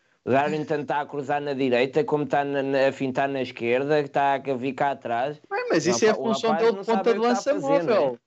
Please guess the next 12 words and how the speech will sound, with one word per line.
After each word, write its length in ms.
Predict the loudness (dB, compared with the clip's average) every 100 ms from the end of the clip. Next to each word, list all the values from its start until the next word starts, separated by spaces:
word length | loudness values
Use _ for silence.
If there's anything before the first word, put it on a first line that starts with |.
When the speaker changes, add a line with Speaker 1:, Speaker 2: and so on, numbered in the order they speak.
| _ _ _
Speaker 1:
Esse 240 | -4 0 0
é 80 | -2 -4
o 160 | -2 0
ponta 380 | 0 0 0 2
de 60 |
lança 200 | 0 0
móvel, 640 | -4 -2 -2 -2 -6 -10 0
para 120 | 4
ele, 240 | 6 6 4
ele 140 | 0
faz 260 | 0 -2 -2
assim. 560 | 0 2 2 0 -4